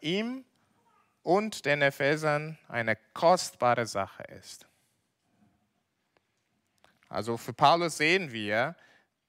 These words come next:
wie sehr er durch christliche Gemeinschaft ermutigt ist. Ja, er sagt hier, er schätzt Tychikus wie einen geliebten Bruder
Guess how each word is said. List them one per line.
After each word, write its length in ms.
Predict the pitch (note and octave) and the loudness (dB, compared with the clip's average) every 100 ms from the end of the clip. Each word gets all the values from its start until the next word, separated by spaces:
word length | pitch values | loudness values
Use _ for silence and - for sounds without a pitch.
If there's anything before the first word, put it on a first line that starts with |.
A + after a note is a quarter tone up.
| _ | _
wie 340 | B2+ A#2 E3 E3+ | -14 -6 -4 0
sehr 540 | D3 G3 F3+ C#3+ D3 | 4 6 6 6 4
er 140 | C#3 | -2
durch 220 | C#3 C#3 - | -4 -8 -6
christliche 680 | D#3+ F3+ D#3 C#3+ - C3+ | -6 -6 -8 -8 -6 -6
Gemeinschaft 640 | C3 B2+ C3+ D3 D#3+ C#3+ C3+ | -4 -2 -2 0 -4 -4 -2
ermutigt 540 | C3+ F#3 - C3 - | -4 -4 -4 -6 -6
ist. 200 | F#2 F2+ | -12 0
Ja, 220 | A#2+ D3 | 4 6
er 220 | C#3 D3 | 6 4
sagt 320 | C3 D3+ E3 - | 4 2 2 -4
hier, 180 | F#3 | -2
er 160 | G2 B2+ | 0 0
schätzt 500 | - - D#3+ - - | -2 -4 -4 -6 -12
Tychikus 680 | A#3+ C4+ - - C3+ D#3 - | -8 -8 -8 -10 -8 -8 -8
wie 160 | C#3 - | -8 -4
einen 220 | A#2+ A#2 | -6 -2
geliebten 720 | A2+ A2+ D#3+ A3+ _ A3+ A3 | 2 4 2 0 _ -12 -10
Bruder 640 | F#3+ G#3+ B3+ A3+ F#2+ G2 | -8 -6 -4 -2 -4 -6